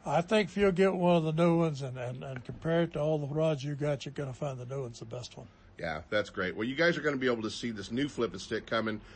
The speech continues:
Speaker 2: uh, with Dee's name on it. They're gonna be, uh, in all three of the Fisherman's Warehouse stores soon. Uh, you know, the, the Manteca store, the Sacramento store, the San Jose store. They'll be online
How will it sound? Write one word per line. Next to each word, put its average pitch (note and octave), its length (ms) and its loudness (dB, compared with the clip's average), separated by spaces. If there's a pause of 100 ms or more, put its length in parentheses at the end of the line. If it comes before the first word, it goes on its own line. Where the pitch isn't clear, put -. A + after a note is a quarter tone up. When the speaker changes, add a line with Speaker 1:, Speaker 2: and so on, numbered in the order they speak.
(220)
Speaker 2:
uh, G2+ 220 2
with D#3 220 2
Dee's D#3 240 2
name D3+ 240 2
on D#3 160 2
it. - 160 -2
They're B2 100 0
gonna B2+ 160 -2
be, A#2+ 300 0
uh, A2+ 80 4
in A2 160 0
all A2 140 0
three A2+ 240 -4
of G2 80 -4
the F#2+ 60 -8
Fisherman's G2 380 -8
Warehouse G2 360 -2
stores G#2 240 -4
soon. G2+ 300 -6 (320)
Uh, F2 240 -6
you F#2 80 -6
know, F2+ 160 -4 (100)
the, F2+ 260 0
the G2 60 -6
Manteca G#2 420 -4
store, G#2 240 -4
the G2 80 -4
Sacramento G2+ 420 -2
store, G2+ 300 -4
the F#2 80 -4
San A2 180 -2
Jose G2+ 280 -2
store. G#2 200 -4
They'll G2+ 100 -4
be A#2+ 140 -2
online B2+ 560 0